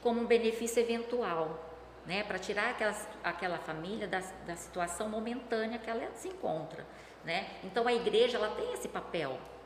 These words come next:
né? De ajudar essa família, é, na questão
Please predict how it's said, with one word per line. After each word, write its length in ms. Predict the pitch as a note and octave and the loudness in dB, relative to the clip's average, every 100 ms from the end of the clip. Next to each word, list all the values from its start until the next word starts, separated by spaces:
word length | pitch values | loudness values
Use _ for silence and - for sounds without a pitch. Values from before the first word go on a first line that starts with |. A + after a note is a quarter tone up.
| - | -12
né? 260 | D3 F#3 G#3 - - | -6 -4 -4 -10 -6
De 100 | F#3 | 2
ajudar 460 | F3+ F3+ F#3 G3 A3 | 4 4 0 2 2
essa 160 | G#3+ | 0
família, 560 | G3 F#3 F3 F3+ F#3 G3 - - - - - - | -4 -4 -4 -2 -2 -2 -6 -12 -14 -16 -6 2
é, 640 | F3 E3+ E3 D#3+ D#3 - E3 | 4 6 6 4 4 0 0
na 160 | F#3 | 0
questão 600 | F3+ F#3+ - F3 F#3+ G#3+ | 0 -2 0 0 0 -4